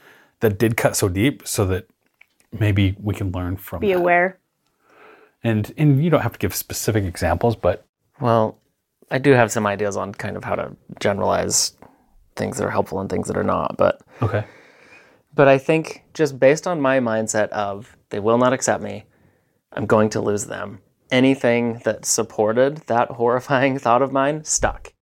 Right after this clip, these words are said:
Speaker 1: Yeah.
Speaker 3: And anything that went against that, which was acceptance or love or support,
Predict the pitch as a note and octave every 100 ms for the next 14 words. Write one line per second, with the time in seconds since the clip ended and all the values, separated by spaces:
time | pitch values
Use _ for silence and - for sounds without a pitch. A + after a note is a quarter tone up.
0 | _ G2 F#2 - _ _ _ - A#2 G2+
1 | B2 B2 B2+ A#2 A2+ A2+ A2+ A#2 _ _
2 | _ A2 G2+ - - - _ _ _ -
3 | A#2 A2+ G#2+ A#2+ C#3 - C#3+ F#3+ - -
4 | A2 - G#2+ G#2+ A2 A2 - - _ _
5 | _ - A#2 - G#2+ - A2+ A2 - -
6 | A2 G#2+ G#2+ A2 G#2+ A2 G#2+ G2+ - A2
7 | C#3+ -